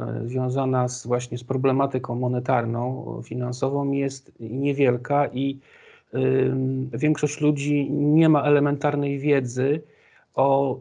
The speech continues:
przede wszystkim dewastującej, e, roli pieniądza dłużnego,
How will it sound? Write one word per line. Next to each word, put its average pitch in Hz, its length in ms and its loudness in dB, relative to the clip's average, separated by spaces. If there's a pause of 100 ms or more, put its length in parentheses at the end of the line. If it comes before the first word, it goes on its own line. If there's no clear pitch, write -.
przede 151 260 0
wszystkim 151 400 -2
dewastującej, 151 1040 0
e, 131 280 0
roli 135 440 0 (120)
pieniądza 139 480 0
dłużnego, 135 840 0